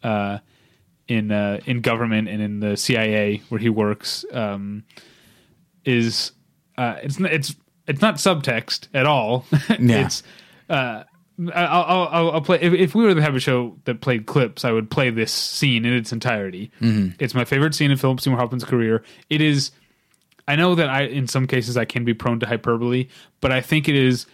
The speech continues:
Speaker 1: the greatest character introduction in the history of cinema. Uh, Philip Seymour Hoffman's first scene in Charlie Wilson's War, which, because I watched it a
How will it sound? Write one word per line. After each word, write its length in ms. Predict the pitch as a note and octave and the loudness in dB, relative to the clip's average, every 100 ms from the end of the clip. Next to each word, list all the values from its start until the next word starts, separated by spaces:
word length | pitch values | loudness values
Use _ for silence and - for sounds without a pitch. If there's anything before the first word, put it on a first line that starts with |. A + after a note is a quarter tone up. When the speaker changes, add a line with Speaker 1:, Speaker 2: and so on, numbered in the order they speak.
| _ - | _ -4
Speaker 1:
the 100 | B2 | -2
greatest 460 | A#2+ B2 A#2+ - | 2 0 0 -4
character 420 | - B2 A#2 A#2 A#2 | -4 0 0 -2 -4
introduction 600 | G#2+ A#2 A2 - A#2 G#2 | -2 -2 -2 -4 -6 -6
in 220 | A#2 A#2 | -6 -4
the 60 | A#2 | -4
history 380 | A#2+ - A#2 | -4 -2 0
of 80 | B2 | 2
cinema. 500 | - D3 A#2 G#2 G2+ - - - - - - | 0 0 0 -4 -10 -16 -20 -20 -20 -20 -8
Uh, 260 | B2 A2+ | -4 -4
Philip 220 | B2 C#3 B2 | 0 0 2
Seymour 180 | C3+ B2 | 2 2
Hoffman's 300 | B2 A#2+ - | 0 -4 -2
first 280 | C3 A#2+ - | -2 0 0
scene 160 | B2 | 0
in 100 | A#2 | 0
Charlie 220 | G#2+ A#2 A2+ | 0 0 2
Wilson's 400 | A2+ A2 G#2+ G2+ | 0 -2 -6 -8
War, 240 | F#2+ C#2+ - - | -10 -12 -12 0
which, 320 | E3 - - _ | 0 0 -4 _
because 220 | F#3+ F#3 | 0 2
I 60 | F#3 | 2
watched 340 | F3+ A#3 - | 2 2 0
it 80 | E3+ D3 | -2 -2
a 200 | B2+ | -4